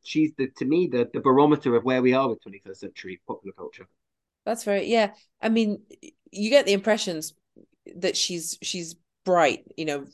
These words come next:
Speaker 2: she must be
Speaker 1: Mm.
Speaker 2: pretty damn intellectual, actually.
Speaker 1: I think it's true. Well, she's certainly making clever moves, and she's
Speaker 2: Maybe
Speaker 1: refusing
Speaker 2: that's
Speaker 1: to
Speaker 2: it.
Speaker 1: be kind of
Speaker 2: Yeah.
Speaker 1: categorized
Speaker 2: And,
Speaker 1: as
Speaker 2: and who
Speaker 1: whatever.
Speaker 2: knows who's,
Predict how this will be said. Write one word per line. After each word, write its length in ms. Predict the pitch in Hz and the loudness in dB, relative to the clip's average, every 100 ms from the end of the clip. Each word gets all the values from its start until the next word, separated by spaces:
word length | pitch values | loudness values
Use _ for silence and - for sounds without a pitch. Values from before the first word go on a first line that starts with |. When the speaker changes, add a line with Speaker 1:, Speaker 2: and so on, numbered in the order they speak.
| _ | _
Speaker 2:
she 260 | - - | -12 -8
must 240 | 175 165 - | -4 -4 -6
be 80 | 151 | -10
Speaker 1:
Mm. 80 | |
Speaker 2:
pretty 240 | - 170 151 | -6 -2 -2
damn 420 | 147 143 143 139 - | -4 -6 -8 -14 -10
intellectual, 680 | 160 151 156 - - 139 | -10 -2 0 0 -6 -6
actually. 500 | - - - 120 - _ _ | -6 -8 -10 -12 -12 _ _
Speaker 1:
I 100 | 147 | -2
think 180 | 147 175 | 0 -2
it's 100 | 151 | 2
true. 160 | 190 | 6
Well, 80 | 135 | 6
she's 200 | 123 170 | 6 2
certainly 280 | - 208 180 | 2 4 4
making 480 | 165 156 - 143 127 - | 2 0 0 -4 -6 -4
clever 260 | 143 120 | -2 2
moves, 500 | 117 117 98 87 - | 2 2 0 -6 -14
and 100 | 107 | -12
she's 240 | 95 120 101 | -6 -6 -4
Speaker 2:
Maybe 260 | 117 208 180 | 0 0 2
Speaker 1:
refusing 240 | 147 147 | 4 4
Speaker 2:
that's 60 | 107 | 2
Speaker 1:
to 60 | 127 | -2
Speaker 2:
it. 60 | 104 | -4
Speaker 1:
be 140 | 107 - | -12 -16
kind 140 | 107 | -18
of 40 | - | -6
Speaker 2:
Yeah. 80 | 131 | -6
Speaker 1:
categorized 600 | - 113 113 101 101 185 | -2 0 2 2 -2 -4
Speaker 2:
And, 100 | 202 | 0
Speaker 1:
as 60 | |
Speaker 2:
and 80 | 226 | 4
who 60 | 233 | 6
Speaker 1:
whatever. 200 | 302 254 | 8 8
Speaker 2:
knows 120 | 208 | 8
who's, 260 | 220 226 196 | 4 -2 -4